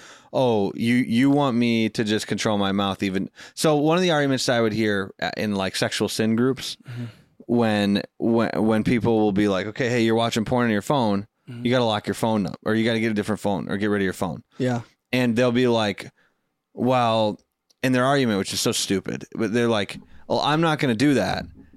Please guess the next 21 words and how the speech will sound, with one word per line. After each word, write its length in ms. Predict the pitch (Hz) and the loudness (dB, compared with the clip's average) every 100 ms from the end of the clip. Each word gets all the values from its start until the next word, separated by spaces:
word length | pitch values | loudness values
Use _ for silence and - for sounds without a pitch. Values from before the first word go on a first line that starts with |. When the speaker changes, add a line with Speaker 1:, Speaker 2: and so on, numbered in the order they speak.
| - | -6
Speaker 1:
because 680 | 120 110 127 110 101 - - - - - | -4 0 0 0 0 -2 -6 -14 -12 -4
I 140 | 123 | 0
want 240 | 131 131 - | 2 0 -2
it 120 | 107 | -4
to 80 | 110 | -2
be 120 | 104 | 0
a 40 | |
heart 340 | 90 123 110 - | 0 -2 -2 -2
change. 380 | 107 95 90 | -2 -2 -2
I 140 | - 101 | -2 0
don't 120 | 101 | 0
want 120 | 98 | 0
it 40 | 90 | -2
just 140 | 85 | -6
to 40 | 92 | -4
be 100 | 87 | -4
a 40 | |
behavioral 520 | 90 87 92 87 82 | -4 -4 -4 -4 -6
change." 460 | - 90 82 - - - - - - | -6 -8 -8 -12 -14 -18 -20 -18 -14
Speaker 2:
Mm-hmm. 120 | 113 113 | -12 -4
Speaker 1:
And 340 | 127 123 110 | 0 0 0